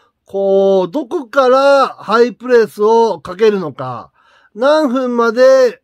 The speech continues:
ハイプレスをかけて、何分から一旦ね、引いて守っていくのか。まあ、足が止まる時間帯になってくると、前線の選手は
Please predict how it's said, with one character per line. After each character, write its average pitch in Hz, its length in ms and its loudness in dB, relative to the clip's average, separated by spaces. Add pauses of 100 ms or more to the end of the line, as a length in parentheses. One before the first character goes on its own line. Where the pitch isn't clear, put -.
ハ 220 200 -4
イ 226 80 0
プ 214 120 -12
レ 233 160 2
ス 175 100 -10
を 190 80 -4
か 190 140 -6
け 190 140 -6
て、 214 440 -2 (280)
何 285 320 0
分 254 200 -6
か 233 120 -2
ら 254 380 2 (180)
一 202 240 -20
旦 220 240 -2
ね、 240 280 0 (320)
引 240 280 -6
い 202 80 -12
て 254 500 2
守 214 420 0
っ - 60 -20 (240)
て 220 420 2
い 165 80 -10
く 214 120 -12
の 190 180 -6
か。 131 380 -12 (420)
ま 196 120 -4
あ、 196 80 0
足 240 180 -6
が 294 140 2
止 214 140 -6
ま 220 140 -4
る 220 120 -6
時 165 160 -18
間 226 360 -2
帯 233 240 -2
に 247 400 -4
な 220 240 0
っ - 40 -14
て 208 260 -8
く 220 160 -10
る 208 180 -6
と、 240 580 2
前 247 420 0
線 294 180 -6
の 294 120 -2
選 294 300 -4
手 208 140 -6
は 220 400 0